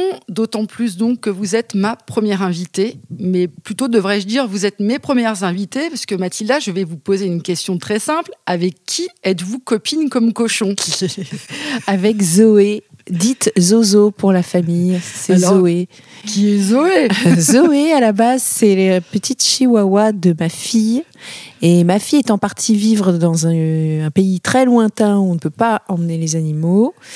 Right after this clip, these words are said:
Speaker 2: euh, c'est moi qui me retrouve depuis maintenant presque quatre ans, euh, euh, maître, maîtresse de Zoé.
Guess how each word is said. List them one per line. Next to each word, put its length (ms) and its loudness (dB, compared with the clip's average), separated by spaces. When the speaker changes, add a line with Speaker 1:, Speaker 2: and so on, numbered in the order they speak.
Speaker 2:
euh, 1040 0
c'est 200 2
moi 280 2
qui 400 -2
me 160 -2
retrouve 440 -2
depuis 420 -4
maintenant 500 -2
presque 420 -4
quatre 320 -2
ans, 300 0
euh, 180 -4
euh, 120 0
maître, 480 0
maîtresse 640 -2
de 200 2
Zoé. 320 0